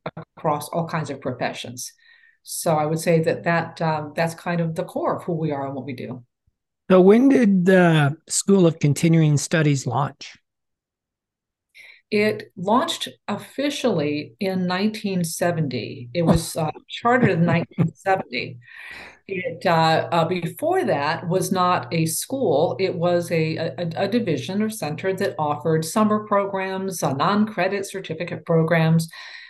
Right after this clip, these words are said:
Speaker 1: But then it started to offer a Bachelor of Liberal Studies,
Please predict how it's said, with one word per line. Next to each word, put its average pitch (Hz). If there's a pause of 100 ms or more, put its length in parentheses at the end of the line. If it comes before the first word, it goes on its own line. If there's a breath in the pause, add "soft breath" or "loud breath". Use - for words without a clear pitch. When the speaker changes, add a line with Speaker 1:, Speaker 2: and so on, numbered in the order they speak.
(120 loud breath)
Speaker 1:
But 170
then 226 (180)
it 180
started 190
to -
offer 170
a 175
Bachelor 180
of 160
Liberal 170
Studies, 170